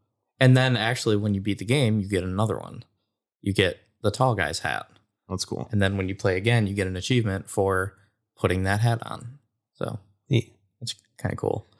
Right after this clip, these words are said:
Speaker 3: Yeah.
Speaker 1: But the, y-, so you find this other little person and you try to help them and they run away from you. And then you end up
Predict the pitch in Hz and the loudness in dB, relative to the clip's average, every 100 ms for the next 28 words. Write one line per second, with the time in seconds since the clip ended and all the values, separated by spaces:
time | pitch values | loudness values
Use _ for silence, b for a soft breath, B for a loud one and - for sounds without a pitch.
0 | B B 117 - _ - 127 110 - _ | B B 0 0 _ 0 2 2 -2 _
1 | _ _ - - - 127 131 127 107 139 | _ _ -20 -6 -2 -2 0 -2 0 2
2 | 120 131 135 131 127 120 110 107 104 135 | 2 2 0 0 0 0 0 0 0 0
3 | 131 - 104 110 b b b b - 104 | 0 0 -2 -2 b b b b 0 2
4 | 101 101 101 98 - _ _ _ 104 101 | 2 2 0 -4 -10 _ _ _ 0 2
5 | 101 101 104 104 117 113 - 107 101 98 | 2 2 0 0 -2 -2 -2 -2 -2 -2
6 | 95 95 92 107 - 98 101 101 98 95 | -2 -4 0 0 0 -4 -2 0 0 -2
7 | 92 95 101 98 98 95 | -4 -4 -2 0 -2 -4